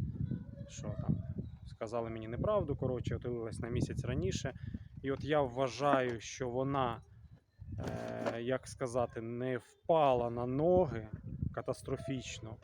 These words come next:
і не було в неї пар-, пареза, тільки завдяки тому, що першу добу я здоював з неї по літрі всього. Залишав практично все молозиво у вимені. Ну, його там,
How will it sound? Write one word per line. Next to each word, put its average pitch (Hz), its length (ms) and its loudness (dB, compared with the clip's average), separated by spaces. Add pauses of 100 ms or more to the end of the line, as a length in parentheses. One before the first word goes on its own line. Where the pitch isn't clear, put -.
(720)
і 131 220 -4
не 131 120 0
було 143 440 6
в 117 80 -2
неї 107 260 -2
пар-, 123 280 -2
пареза, 131 680 4 (600)
тільки 165 400 0
завдяки 120 540 -2
тому, 170 540 -4 (100)
що - 220 -6
першу 139 540 2
добу 131 480 -2 (120)
я 120 200 -4
здоював 131 680 0
з 110 140 -12
неї 131 300 -2 (220)
по 127 160 -2
літрі 110 360 -6
всього. 104 400 -16 (880)
Залишав 123 920 4 (180)
практично 135 540 -4
все 135 240 -4
молозиво 120 680 -2 (180)
у 117 120 -12
вимені. 110 380 -10 (380)
Ну, 160 100 2
його 185 280 4
там, 143 380 2